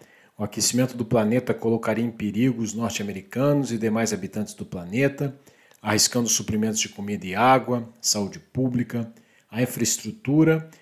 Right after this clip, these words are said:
e a própria segurança nacional norte-americana. O documento cita ainda as afirmações de cientistas, segundo as quais,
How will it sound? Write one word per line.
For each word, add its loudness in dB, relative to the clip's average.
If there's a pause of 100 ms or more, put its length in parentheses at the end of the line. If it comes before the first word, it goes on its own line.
(120)
e 4
a 8
própria 2
segurança 0
nacional 0
norte-americana. -4 (680)
O -6
documento 0
cita 0
ainda 0 (400)
as -4
afirmações 2
de -4
cientistas, 0
segundo -2
as -2
quais, 4